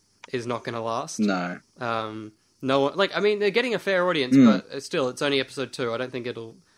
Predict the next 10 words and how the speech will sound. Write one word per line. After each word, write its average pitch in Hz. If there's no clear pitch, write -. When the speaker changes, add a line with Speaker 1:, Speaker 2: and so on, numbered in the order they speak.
Speaker 1:
stick -
around 123
for 120
that. 113
People 127
have 120
lives 117
to -
get 123
to, 123